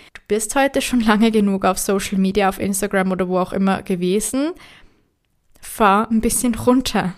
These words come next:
Es ist so krass, wie viel Zeit wir einfach damit verpuffen und dann sagen wir, ja,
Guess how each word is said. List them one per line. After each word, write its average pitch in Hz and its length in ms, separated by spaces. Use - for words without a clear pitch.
Es 226 120
ist 233 160
so 247 120
krass, 233 300
wie 220 60
viel 214 160
Zeit 226 320
wir 220 140
einfach 202 300
damit 208 400
verpuffen 220 560
und 214 80
dann 202 160
sagen 202 280
wir, 220 80
ja, 277 200